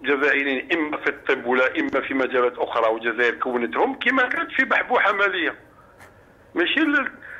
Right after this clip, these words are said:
الإطارات تكونت في، في ال-، في ال-، من الألفين لهنا، الإطارات الجزائرية تبدأ تتكون من اثنين وستين.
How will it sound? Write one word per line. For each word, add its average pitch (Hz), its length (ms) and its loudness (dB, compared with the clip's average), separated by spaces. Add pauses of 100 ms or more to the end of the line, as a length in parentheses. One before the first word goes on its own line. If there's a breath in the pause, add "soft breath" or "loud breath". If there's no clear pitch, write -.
(120)
الإطارات 208 580 2
تكونت 226 520 0
في، 190 160 4
في - 100 -8
ال-، 170 380 2
في 165 80 -4
ال-، 143 540 2 (340 loud breath)
من 147 60 -2
الألفين 156 520 2
لهنا، 147 420 -2 (100)
الإطارات 185 480 2
الجزائرية 151 680 2 (320)
تبدأ 160 220 0
تتكون 185 460 0
من 226 160 -6
اثنين 277 240 2
وستين. - 580 -2